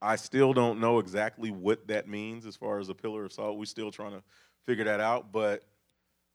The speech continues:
it wasn't good. She ceased to exist anymore. Lot's wife was a lost wife. So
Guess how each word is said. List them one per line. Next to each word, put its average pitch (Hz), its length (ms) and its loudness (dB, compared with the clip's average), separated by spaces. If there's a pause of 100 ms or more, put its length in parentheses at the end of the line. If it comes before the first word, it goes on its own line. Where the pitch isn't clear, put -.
(200)
it 120 140 -6
wasn't 131 340 0
good. 110 340 -4
She 127 180 -12
ceased - 380 -14
to - 80 -10
exist 110 460 -10
anymore. 92 360 -8 (1040)
Lot's 120 380 4
wife 139 540 4 (540)
was 101 180 -4
a 110 60 0
lost 107 380 2
wife. 95 340 -8 (3000)
So 135 440 4